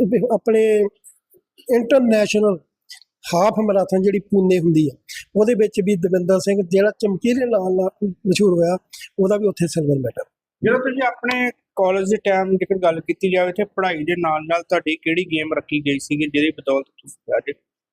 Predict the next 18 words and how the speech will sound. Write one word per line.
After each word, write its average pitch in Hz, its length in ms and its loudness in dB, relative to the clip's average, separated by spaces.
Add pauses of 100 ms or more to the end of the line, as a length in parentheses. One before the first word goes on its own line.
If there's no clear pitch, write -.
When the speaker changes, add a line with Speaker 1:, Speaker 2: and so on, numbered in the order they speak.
Speaker 2:
ਇੱਥੇ 156 200 -4
ਤੱਕ 156 140 -4
ਪਹੁੰਚੇ? 131 420 -6 (280)
Speaker 1:
ਮੈਂ 208 360 4
ਸਕੂਲਾਂ 214 400 0
ਵਿੱਚ 214 160 -8
ਤਾਂ 220 100 0
ਹਾਕੀ 180 260 -4
ਖੇਡੀ, 190 240 0 (880)
ਇਸ 214 120 0
ਤੋਂ 233 100 0
ਬਾਅਦ 202 220 2
ਮੈਂ 226 140 -2
ਪਟਿਆਲੇ 185 360 0
ਚਲਾ 190 240 2
ਗਿਆ 196 120 0
ਫਿਜ਼ੀਕਲ 208 380 2
ਕਾਲਜ, 196 320 0